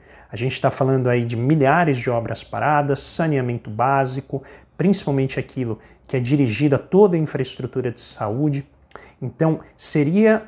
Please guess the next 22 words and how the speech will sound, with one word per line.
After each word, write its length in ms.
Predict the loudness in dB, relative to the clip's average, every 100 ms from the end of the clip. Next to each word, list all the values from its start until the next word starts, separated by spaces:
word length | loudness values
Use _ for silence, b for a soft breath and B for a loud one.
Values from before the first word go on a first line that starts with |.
| -8
um 220 | -4 -2
gasto 640 | -2 0 -2 -4 -4 -6 -4
diretamente 1200 | 0 2 4 4 2 0 -4 -2 -2 -2 -4 -4
focalizado 1200 | -6 -4 -2 -2 -2 -4 -2 0 0 0 0 -2 -6 b b b b
na 140 | -4 -4
retomada 720 | 2 2 2 0 2 2 2
da 100 | 0
atividade 520 | -2 -6 -2 -2 -2
econômica 580 | -8 -8 -2 -2 -2 -6
por 300 | -8 -4 -2
meio 400 | 0 2 2 0 B B -8
daquilo 420 | -8 -2 0 0
que 320 | -2 -4 -2 -2
a 100 | -6
própria 500 | 0 4 4 2 -2
teoria 580 | -4 -4 -2 0 0
e 320 | 0 -2 -4 -6
o 100 | -8
que 140 | -6
os 180 | -6 -4
dados 600 | -2 -2 0 -2 -2 -4 -8
evidenciam 800 | -8 -6 -4 0 2 2 0